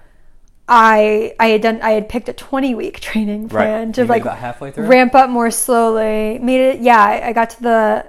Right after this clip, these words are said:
Speaker 1: I got to a thirteen mile run. And then this past one, I was saying that in this entire build-up, I ran, like, what, hundred and fifty?
Speaker 2: Uh, yeah, I think you said a hundred sixty miles, something like
Speaker 1: Yeah,
Speaker 2: that.
Speaker 1: so, like, maybe, maybe a hundred and seventy.
Speaker 2: Yeah.
Speaker 1: Something like that.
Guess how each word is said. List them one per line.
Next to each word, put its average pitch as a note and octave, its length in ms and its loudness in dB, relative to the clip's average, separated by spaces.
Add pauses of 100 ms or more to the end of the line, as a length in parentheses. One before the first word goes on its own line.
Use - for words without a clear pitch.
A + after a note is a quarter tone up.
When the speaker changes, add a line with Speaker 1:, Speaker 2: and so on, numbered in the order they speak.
Speaker 1:
I A#3 60 -6
got A3+ 140 -4
to A#3 120 -2
a A3 40 -4
thirteen A#3 340 -6
mile A3 260 -4
run. A3+ 360 -4 (540)
And C4 80 0
then B3+ 100 2
this A#3 200 -2
past G4+ 420 0
one, A3+ 180 -4
I A#3 120 0
was A#3+ 120 2
saying B3 360 2
that A3+ 220 -2 (280)
in D#4+ 280 2
this F4 180 -4
entire C4 840 0
build-up, A3+ 840 -2 (800)
I A#3 100 2
ran, A#3 280 2
like, G#3+ 280 0
what, A3 420 0
hundred B3+ 300 -2
and B3 100 -4
fifty? C#4 460 -4
Speaker 2:
Uh, C#4+ 100 -8
yeah, A2+ 140 -12
I - 20 -12
think C#3+ 140 -10
you - 40 -20
said B2+ 100 -10
a - 20 -10
hundred A2 240 -14
sixty - 240 -20
miles, F#2+ 260 -18
something - 180 -10
like A#3+ 40 2
Speaker 1:
Yeah, A3+ 300 6
Speaker 2:
that. - 100 -14
Speaker 1:
so, - 100 0
like, B3+ 220 2
maybe, C4 180 0
maybe C4+ 220 0
a A3+ 60 -2
hundred G3+ 160 -6
and G3+ 120 -8
seventy. G#3 560 -8
Speaker 2:
Yeah. - 140 -18 (180)
Speaker 1:
Something F#4 420 0
like A3+ 240 -2
that. A3 320 2